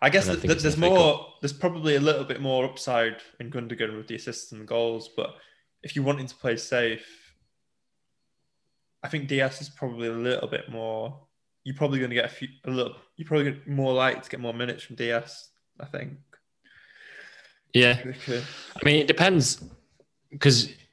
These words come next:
Speaker 2: in my opinion, Gundogan's gonna be the most captained in the F P L world this week, so you're kind of protecting yourself, you Gundogan. I think you'd make more ground if you captain in Diaz than if you captain Gundogan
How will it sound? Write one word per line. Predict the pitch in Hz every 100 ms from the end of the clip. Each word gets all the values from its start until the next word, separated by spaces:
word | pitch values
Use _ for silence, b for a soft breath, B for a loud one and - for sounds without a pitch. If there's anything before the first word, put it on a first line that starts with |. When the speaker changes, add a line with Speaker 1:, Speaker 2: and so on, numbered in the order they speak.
| _ _ _ _ _ _ _ -
Speaker 2:
in | 127
my | 135
opinion, | 131 120 101 101
Gundogan's | 113 113 110
gonna | 98 98
be |
the | 95
most | 98 98
captained | - - - 98 95 - _ _ _
in | - 95
the | 92
F | -
P | 104
L | 95 92
world | 92 92
this | 95 -
week, | 95 90 -
so | 92
you're | 95 104 101
kind | - 101
of | 90 -
protecting | - 113 - 101
yourself, | 90 95 92
you | 98
Gundogan. | 92 92 95 95 95
I |
think | - 117 110
you'd | 117 104
make | 104 92
more | 104 92
ground | 98 101
if | 95
you | 92
captain | - 92 - 98
in | 92
Diaz | 98 95 87
than | 95
if | 92
you | 90
captain | - - - 90
Gundogan | 95 95 90 101